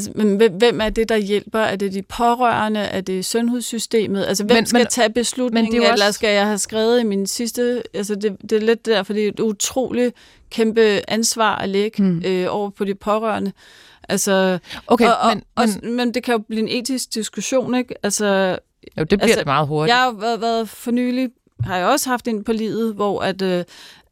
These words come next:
Speaker 1: at, at der var mulighed for måske en eventuel hjernedød, ikke?
Speaker 2: Mm.
Speaker 1: Hvor at der var flere, der sagde, "Åh, jamen, øh, tænk nu, hvis, øh, vedkommende var blevet en grøntsag, det ville være forfærdeligt," hvor at de pårørende står og tænker, "Men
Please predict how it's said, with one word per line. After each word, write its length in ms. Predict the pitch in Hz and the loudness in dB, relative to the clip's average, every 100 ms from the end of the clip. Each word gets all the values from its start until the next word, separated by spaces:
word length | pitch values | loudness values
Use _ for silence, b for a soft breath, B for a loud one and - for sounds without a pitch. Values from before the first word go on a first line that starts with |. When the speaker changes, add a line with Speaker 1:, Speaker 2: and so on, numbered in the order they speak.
| _ | _
Speaker 1:
at, 300 | - 127 - | -4 -4 -2
at 140 | - 190 | -2 2
der 80 | 196 | 2
var 300 | 190 185 180 | 4 2 0
mulighed 520 | 175 202 247 226 196 | 0 0 2 2 2
for 260 | - 196 190 | 2 0 2
måske 440 | 190 190 - 240 | 0 -2 -2 0
en 160 | 220 - | 0 -2
eventuel 500 | 190 190 - 208 190 - - - | -4 -2 -2 -2 -4 -10 -18 -6
hjernedød, 580 | 190 196 247 269 202 - - | 0 2 0 0 -4 -4 -4
ikke? 140 | 240 233 | -4 -2
Speaker 2:
Mm. 60 | |
Speaker 1:
Hvor 240 | 202 185 170 | -2 -2 -4
at 120 | 180 | -4
der 60 | 180 | -4
var 140 | 175 | -4
flere, 320 | - 208 214 | -4 -2 -2
der 120 | 202 | -2
sagde, 340 | 180 202 196 208 B B B B B _ | -4 -4 -2 -4 B B B B B _
"Åh, 300 | 226 247 233 202 - | 4 6 4 0 -4
jamen, 340 | 196 196 190 | -2 0 0
øh, 160 | 180 180 | 0 -2
tænk 300 | - 294 302 | -2 -2 0
nu, 340 | 233 220 226 240 | 0 2 0 0
hvis, 320 | 208 196 - | 0 0 0
øh, 140 | 196 180 | -2 2
vedkommende 460 | 226 233 208 180 | 0 0 -4 -2
var 100 | 175 | -4
blevet 180 | 175 185 | -4 -4
en 60 | 175 | -2
grøntsag, 440 | 202 240 254 208 | 0 2 0 -2
det 80 | - | -2
ville 140 | 208 208 | -4 -4
være 100 | 175 | -4
forfærdeligt," 600 | - 180 262 247 233 208 202 | -6 -2 2 2 2 -2 -4
hvor 360 | 185 196 - | -2 -2 -2
at 180 | - 180 | -6 -6
de 60 | 196 | -8
pårørende 560 | - 220 240 180 165 | -2 0 2 0 -2
står 220 | 180 202 180 | -4 -4 -4
og 80 | |
tænker, 240 | 170 185 170 - | -4 -6 -6 -4
"Men 200 | 175 | -4